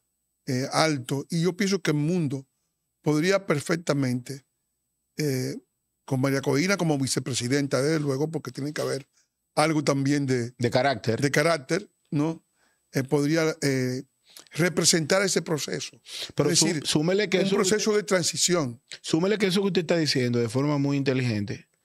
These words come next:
Speaker 2: súmele a eso de que el pueblo venezolano está dispuesto a eso.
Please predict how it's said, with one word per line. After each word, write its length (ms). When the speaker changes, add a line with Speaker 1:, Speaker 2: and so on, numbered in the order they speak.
Speaker 2:
súmele 480
a 60
eso 340
de 140
que 100
el 80
pueblo 240
venezolano 380
está 140
dispuesto 520
a 140
eso. 220